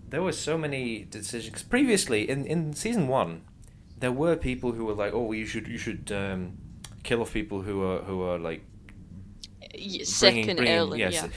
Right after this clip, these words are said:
Speaker 1: sick and ill, and also, like, have personality traits that are gonna pose a threat to the, the group." And I'm like, "Yeah, that's bullshit."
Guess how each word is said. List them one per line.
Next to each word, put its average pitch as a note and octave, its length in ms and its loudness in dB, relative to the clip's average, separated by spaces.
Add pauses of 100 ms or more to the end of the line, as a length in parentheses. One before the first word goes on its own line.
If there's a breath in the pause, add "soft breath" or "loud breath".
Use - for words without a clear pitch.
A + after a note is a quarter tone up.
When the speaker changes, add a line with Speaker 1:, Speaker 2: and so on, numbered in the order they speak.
(160 loud breath)
Speaker 1:
sick D3 240 6
and A2+ 120 0
ill, A2+ 360 6 (180 loud breath)
and G2 240 2
also, G#2 440 2
like, F#2+ 240 2
have G2+ 480 -2
personality F#2+ 520 -2
traits G2 380 -2
that F#2+ 160 -6
are F#2 240 0 (280 soft breath)
gonna G2 180 -2
pose F#2+ 360 -4
a F2+ 140 0
threat - 320 -4
to - 240 -10
the, F#2 240 -4 (160)
the E2+ 100 -6
group." C3+ 360 0
And G#2+ 100 -4
I'm G#2+ 140 -4
like, G2+ 480 -4 (760 soft breath)
"Yeah, F2 420 -4
that's G2 140 -6
bullshit." G2 480 -4